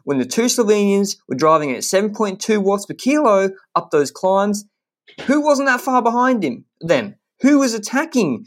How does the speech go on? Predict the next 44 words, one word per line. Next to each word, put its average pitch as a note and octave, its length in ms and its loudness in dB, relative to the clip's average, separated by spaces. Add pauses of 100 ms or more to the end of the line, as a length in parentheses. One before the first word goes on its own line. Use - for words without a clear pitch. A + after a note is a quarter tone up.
the D#3 80 -8
Slovenians D3+ 720 0
on C#3 400 0
whatever F3 340 2
stage D3+ 300 0
it C#3+ 80 -8
was, C3+ 220 0
stage D3+ 280 0
fifteen, C#3+ 600 -4 (100)
stage C#3 300 0
thirteen? C#3 320 0
I E3 100 2
can't G3 240 0
remember. D3 300 -2
They, A#2+ 120 2
all F#3 200 4
the F3 60 -4
mountain D#3+ 240 0
stages C#3+ 300 0
melded C3 280 0
into B2+ 160 -6
my A2 80 -2
mind B2 340 0
now. E2 200 -10 (260)
Richie G#3 260 -2
Porte A3+ 160 2
was F#3+ 140 2
attacking E3+ 420 -6
them, A#2 160 -4
trying C#3 240 -4
to C#3+ 60 -2
gain C3+ 120 -2
time C#3 280 -2
on A#2 120 -2
Lopez. A#2+ 560 -2 (320)
Lopez, F3 420 0
who E3 60 -2
did D#3 200 0
an C#3+ 40 -4
incredible D3 480 -2
effort D3 200 -4
on C3+ 100 -2
the B2+ 60 -8
Col C#3+ 440 -2